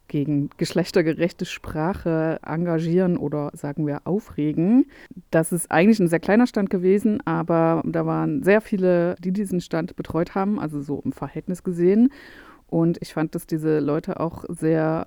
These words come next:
proaktiv schon auf einen zugegangen sind, aber in einer, so einer gewissen,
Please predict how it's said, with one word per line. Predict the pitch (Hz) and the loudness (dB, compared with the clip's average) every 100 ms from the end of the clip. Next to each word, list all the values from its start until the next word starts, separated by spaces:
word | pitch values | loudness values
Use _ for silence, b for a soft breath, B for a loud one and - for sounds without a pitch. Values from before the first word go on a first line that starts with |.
| - | -10
proaktiv | - 233 - - 247 240 | 0 0 0 0 0 0
schon | - 156 - | -2 -4 -2
auf | 165 | -4
einen | 180 170 | -4 -2
zugegangen | 233 233 170 175 175 | -2 0 0 0 0
sind, | 202 | 0
aber | - 170 - | 0 -2 -2
in | 175 170 | -2 -2
einer, | 175 | -2
so | 170 | 0
einer | 180 170 | 0 -2
gewissen, | 175 208 185 165 160 | -4 -4 -2 -2 -2